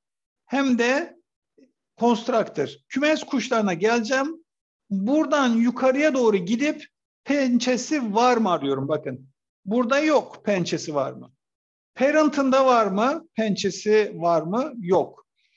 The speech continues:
Onun parent'ına gidiyorum. Burada var mı? Pençesi var mı? Yok. E, dolayısıyla arkadaşlar,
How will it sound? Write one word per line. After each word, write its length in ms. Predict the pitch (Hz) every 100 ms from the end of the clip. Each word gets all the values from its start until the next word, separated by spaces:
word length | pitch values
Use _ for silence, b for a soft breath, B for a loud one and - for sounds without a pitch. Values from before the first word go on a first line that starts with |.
| _ _
Onun 360 | 214 285 349 247
parent'ına 500 | 262 247 220 214 190
gidiyorum. 460 | 160 156 143 143
Burada 320 | 180 220 294
var 200 | 302 226
mı? 180 | 185 160
Pençesi 540 | - 175 - 160 - 143
var 180 | 143
mı? 180 | 151 254 247
Yok. 480 | 196 226 - - _ _ _ _
E, 100 | 180
dolayısıyla 600 | 175 233 269 - 311 277
arkadaşlar, 840 | 196 175 180 151 - 240 294 - -